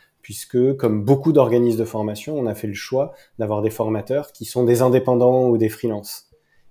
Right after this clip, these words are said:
Et, euh, comme, euh, le dit souvent, euh, Yaniro, euh, pardon, Yannick, notre, euh, notre C E O,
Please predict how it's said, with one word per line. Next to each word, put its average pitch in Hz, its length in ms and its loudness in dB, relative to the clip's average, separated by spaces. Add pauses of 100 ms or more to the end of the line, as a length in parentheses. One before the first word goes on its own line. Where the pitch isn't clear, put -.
(100)
Et, 120 200 4
euh, 107 160 4
comme, 117 260 0
euh, 101 440 0
le 98 120 -6
dit 98 100 -12
souvent, 120 480 -2
euh, 101 100 -2
Yaniro, 104 720 -6
euh, 95 240 -12 (460)
pardon, 95 320 -16
Yannick, 117 480 -4 (280)
notre, 107 340 -8
euh, 92 500 -6 (600)
notre 107 200 -6
C 110 320 -4
E 120 40 6
O, 170 220 2